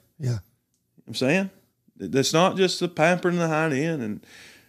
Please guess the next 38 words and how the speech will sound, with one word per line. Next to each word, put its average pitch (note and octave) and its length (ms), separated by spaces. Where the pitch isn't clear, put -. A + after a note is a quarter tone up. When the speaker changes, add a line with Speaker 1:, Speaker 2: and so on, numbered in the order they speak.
Speaker 2:
I A#2 40
mean, B2+ 120
I'm B2+ 60
saying F#3+ 220
if C#3 100
there's F3+ 200
something G#3 340
that C3+ 120
you C3+ 160
see G#3 260
in D3+ 120
my A#2+ 160
life, F3 300
when C#3+ 120
we D3+ 80
say F#3 220
that, C#3+ 180
you E3 80
know, C#3+ 120
"Hey, D#3 160
get E3+ 240
the, C#3 100
the - 280
beam E3 360
and D#3 100
the C3 60
mote," E3 360
and A#2 120
we D#3 100
love F#3 380
that C#3+ 220
text A#2+ 340
because B2+ 280
that D3 240
puts D#3+ 220
us D#3 160
above C3+ 360
any, C#3 280